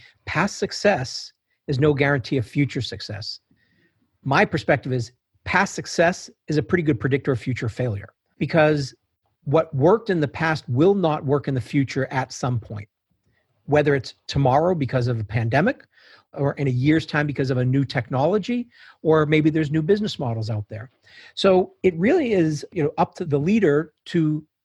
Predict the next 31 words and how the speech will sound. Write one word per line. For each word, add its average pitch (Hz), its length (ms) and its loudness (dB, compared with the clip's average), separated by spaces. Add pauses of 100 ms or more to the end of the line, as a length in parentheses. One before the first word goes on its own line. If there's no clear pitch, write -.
(380)
not 214 300 2
give 285 160 -2
people 240 240 2
the 214 160 0
answers. 214 260 -2
And 139 80 -2
I - 40 -2
think 233 180 -2
this 226 100 0
is 208 120 -2
the 185 80 -2
really 175 260 0
important 160 320 -4
thing, 170 80 -4
is 135 100 -4 (360)
people 285 260 2
seem 254 140 -4
to 202 80 2
think 202 160 0
that 156 120 2
leaders 165 280 4
have 151 160 0
to 147 80 0
have 135 200 2
the 131 140 2
answers, 135 320 -2
and 151 140 0
that's 185 240 -2 (280)
not 160 440 2
the 135 60 -4
case. 147 380 -4